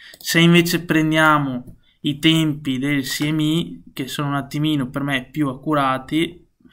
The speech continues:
qui abbiamo detto dall'al-, dall'ultimo video, proprio dall'ultimo, che probabilmente qui è partito un mensile,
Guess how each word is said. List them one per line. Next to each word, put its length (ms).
qui 240
abbiamo 340
detto 540
dall'al-, 420
dall'ultimo 640
video, 380
proprio 420
dall'ultimo, 760
che 140
probabilmente 640
qui 220
è 80
partito 800
un 180
mensile, 880